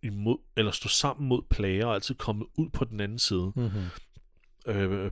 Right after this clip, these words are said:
Speaker 1: bedre og, og stærkere. Men Rick er sgu ikke helt, helt enig. Han siger ikke, "Det, det er ikke det samme den her gang." Øh,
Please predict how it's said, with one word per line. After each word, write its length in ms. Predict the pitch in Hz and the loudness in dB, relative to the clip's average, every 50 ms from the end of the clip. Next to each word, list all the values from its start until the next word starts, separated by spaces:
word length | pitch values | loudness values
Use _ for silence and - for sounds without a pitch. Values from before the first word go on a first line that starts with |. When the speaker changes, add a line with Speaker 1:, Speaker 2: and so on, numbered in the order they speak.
| - - | 2 4
Speaker 1:
bedre 360 | 107 101 98 104 117 120 117 | 4 6 6 6 4 4 2
og, 260 | 95 92 92 90 87 | 2 0 0 0 -2
og 120 | - 92 - | -4 -4 -6
stærkere. 460 | - - 90 80 87 - 117 101 92 - - - - - - - - - - - - - - - _ - - - - - - | -4 -4 -4 -6 -4 -4 -4 -6 -6 -8 -12 -18 -18 -18 -18 -18 -18 -18 -18 -20 -20 -20 -20 -20 _ -20 -20 -20 -20 -14 -8
Men 260 | 110 107 107 113 104 113 | -8 -6 -2 0 2 4
Rick 160 | 139 143 - | 4 4 4
er 40 | 156 | 2
sgu 200 | - - - 143 | 2 6 6 6
ikke 160 | 139 - 147 | 6 6 4
helt, 160 | 139 127 - - - | 2 0 -2 -8 -8
helt 220 | - - 170 147 | -6 -4 -2 0
enig. 220 | 127 113 123 135 135 | 2 2 2 2 0
Han 80 | 131 | 0
siger 160 | 131 - - 113 | 0 2 2 2
ikke, 120 | 117 - | 2 2
"Det, 120 | - 143 - - - - | -2 -4 -4 -6 -6 0
det 60 | - 120 | 2 2
er 20 | |
ikke 140 | 127 - - | 2 2 2
det 80 | 156 | 2
samme 300 | - - - 113 123 143 143 | 2 4 2 2 0 -2 -4
den 100 | 117 113 | -4 -2
her 160 | 117 117 117 | 0 0 0
gang." 180 | 107 117 104 - - - _ - - - - _ _ _ _ - - - - - - - - - | 2 0 -2 -2 -4 -16 _ -20 -20 -20 -20 _ _ _ _ -20 -20 -20 -20 -20 -20 -14 -2 2
Øh, 300 | 117 110 107 104 101 | 4 6 6 6 4